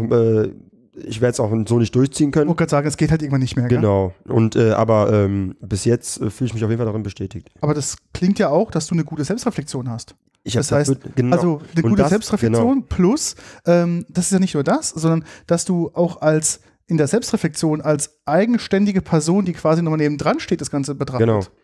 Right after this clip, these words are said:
Speaker 1: genau. Also es ist, ähm, es hört sich jetzt, hört sich jetzt übelst behindert an, aber ich hab wirklich eine super Selbstreflexion. Also ich weiß, äh, was ich, genau, was ich kann, genau, was ich nicht kann. Und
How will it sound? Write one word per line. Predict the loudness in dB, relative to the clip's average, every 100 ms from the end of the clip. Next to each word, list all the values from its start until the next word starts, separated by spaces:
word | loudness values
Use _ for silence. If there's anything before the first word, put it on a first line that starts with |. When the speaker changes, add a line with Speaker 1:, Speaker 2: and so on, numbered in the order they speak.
| _
Speaker 1:
genau. | -2 0 0 -4 _ _ -2
Also | 0
es | 2
ist, | 0 2
ähm, | 4 4 2 0 -6 -4
es | -2
hört | 0
sich | -2
jetzt, | -4 -4
hört | -2 0
sich | -2
jetzt | -4 _
übelst | -4 -2 -2
behindert | 0 0 0
an, | -2
aber | -4 -6 -10 -8
ich | -4
hab | -2
wirklich | -2 0
eine | 0
super | 0 0 0 2
Selbstreflexion. | 2 0 -4 -6 -6 -6 -4
Also | -2
ich | 2
weiß, | 2 0 -4
äh, | 0 2 2 -2 -14 _ _ -2
was | -2 -2
ich, | -4
genau, | 0 2 4 4 4
was | 2
ich | 0 0
kann, | 0 0 -2 -2
genau, | 0 2 2
was | 2 0
ich | -2
nicht | -6 -4
kann. | -4 -4 -8 -18 -20 _ _ -2
Und | 0 0 -4